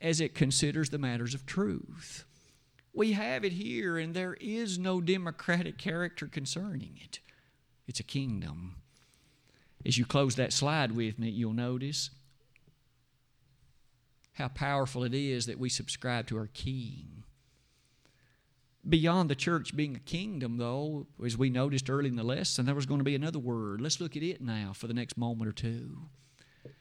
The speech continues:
Not only is the church a kingdom, it's also called a body.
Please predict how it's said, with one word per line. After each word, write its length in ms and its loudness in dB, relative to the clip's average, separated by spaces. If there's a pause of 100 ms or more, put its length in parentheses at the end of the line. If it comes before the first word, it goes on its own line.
(480)
Not 200 2
only 340 0
is 120 0
the 120 0 (160)
church 380 0
a 20 -6
kingdom, 560 -2
it's 160 -2
also 420 -2
called 360 2
a 40 0
body. 680 0